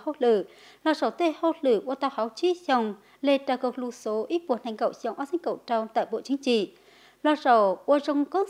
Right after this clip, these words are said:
sự sĩ trà thia, lê cái chạy bác hộ chi gì, tờ cơ sở.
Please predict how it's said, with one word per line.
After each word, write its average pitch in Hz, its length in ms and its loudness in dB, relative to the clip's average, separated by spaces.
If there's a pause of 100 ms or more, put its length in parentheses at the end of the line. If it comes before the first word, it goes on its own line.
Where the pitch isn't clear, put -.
sự 233 340 2
sĩ 233 140 -8
trà 262 180 0 (120)
thia, 320 240 2 (100)
lê 240 120 -2
cái 233 120 -4
chạy 226 200 0
bác 214 200 -8
hộ 202 140 0
chi 311 260 -4 (100)
gì, 208 340 0 (200)
tờ 233 160 4 (100)
cơ 285 100 -4
sở. 233 400 6